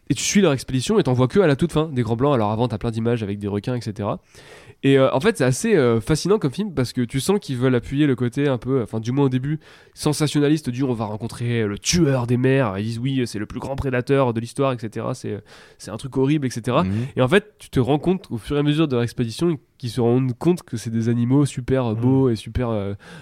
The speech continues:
Speaker 1: importants pour l'écosystème, et cetera. Bon, ils le disent pas vraiment, mais et en fait, il y a cette ambiguïté qui est là dans le film. Alors, ils le disent d'ailleurs que c'est une espèce à préserver, mais d'un autre côté,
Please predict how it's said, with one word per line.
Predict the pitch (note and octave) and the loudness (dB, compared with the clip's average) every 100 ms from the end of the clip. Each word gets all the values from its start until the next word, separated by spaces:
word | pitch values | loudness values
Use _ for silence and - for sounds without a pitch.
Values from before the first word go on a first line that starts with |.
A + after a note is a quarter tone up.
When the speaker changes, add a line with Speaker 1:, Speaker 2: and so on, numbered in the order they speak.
| - | -4
Speaker 1:
importants | A#2 C3 - C#3+ C3+ C3+ C3 | 0 0 0 2 2 2 0
pour | B2+ | -2
l'écosystème, | A#2 B2+ B2+ B2 C#3 C3 | -2 -2 -2 0 0 0
et | B2 | -4
cetera. | A2+ A#2+ C3+ | -6 -2 0
Bon, | A#2 | 2
ils | A#2 | 2
le | A#2+ | 0
disent | A#2+ | 0
pas | C3+ | 0
vraiment, | B2+ D#3 F3+ | 2 4 4
mais | B2 - - D#3+ - | 2 -2 -12 -12 -4
et | |
en | A#2+ | 2
fait, | G3+ D3+ | 2 2
il | |
y | |
a | |
cette | B2 A#2 | -2 -2
ambiguïté | E3 F3 D#3+ E3 G3+ | 0 2 2 0 0
qui | - C#3 | 2 2
est | |
là | E3+ | 4
dans | C3+ | 2
le | A#2+ | 0
film. | G3 D#3 | 0 0
Alors, | A2 | 2
ils | A2+ | 0
le | B2 | -2
disent | E3 | -2
d'ailleurs | C3+ C3+ | 0 0
que | - | -2
c'est | A2+ | -6
une | |
espèce | A2+ - A#2 | -4 -4 -4
à | A2 | -2
préserver, | A#2 A#2 C3+ D3+ | -2 0 0 2
mais | E3+ D#3+ | 2 4
d'un | C#3+ | 4
autre | D3 - | 2 2
côté, | D3 D#3+ D#3+ | 2 4 2